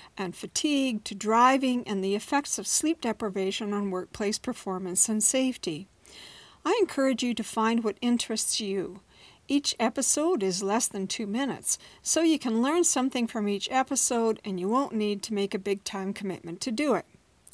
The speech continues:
Now, if you are a returning and regular listener, please know that after more than three hundred and fifty episodes,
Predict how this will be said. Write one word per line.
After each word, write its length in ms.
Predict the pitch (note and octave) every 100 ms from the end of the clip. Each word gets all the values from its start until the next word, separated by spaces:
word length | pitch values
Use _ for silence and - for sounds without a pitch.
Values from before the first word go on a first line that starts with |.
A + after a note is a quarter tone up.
| - - - - _
Now, 160 | A#3+ B3
if 140 | -
you 140 | E4+ F4
are 240 | B3+ A3
a 20 |
returning 560 | G#3 A3 - C#4 A#3+ F#3+
and 160 | F#3+
regular 420 | A#3+ F#4+ D4 A3 G3+
listener, 600 | G3 G3 G#3+ G3 G3+ - - - - -
please 340 | E4 F#4 F#4+
know 420 | C4+ G#3 G3 F#3+ -
that 160 | G3
after 480 | A#3+ F4 F4 - A#3
more 320 | A3 G#3+ A3
than 180 | G#3+ G#3
three 260 | G3+ A3+ G#3
hundred 260 | G#3 G3+
and 120 | G3 F#3
fifty 380 | G#3 - F#3+
episodes, 720 | F#3 - G3+ - G3+ G#3 G#3+